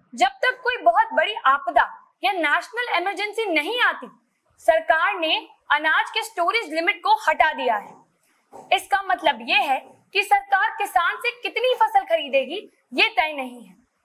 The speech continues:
मैं आपको सरकार और किसान के बीच में खरीदने और बेचने के बारे में थोड़ा समझा देती हूँ। किसान अगर चाहे तो minimum support price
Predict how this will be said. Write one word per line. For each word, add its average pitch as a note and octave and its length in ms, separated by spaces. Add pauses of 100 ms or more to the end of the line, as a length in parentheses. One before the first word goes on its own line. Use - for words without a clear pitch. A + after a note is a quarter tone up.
(120)
मैं A4+ 140
आपको G4+ 360
सरकार E4+ 540
और G4+ 100
किसान D#4 440
के D#4 120
बीच A#3 340
में D4+ 220
खरीदने G4+ 580
और A4+ 160
बेचने D#4+ 340
के F#4+ 100
बारे C4+ 260
में F4 160
थोड़ा E4 220
समझा B3+ 420
देती A3 280
हूँ। F#3+ 60
किसान A#4+ 640
अगर G#4 120
चाहे C4+ 360 (380)
तो G4+ 60
minimum G4 500
support F4+ 400
price B3+ 440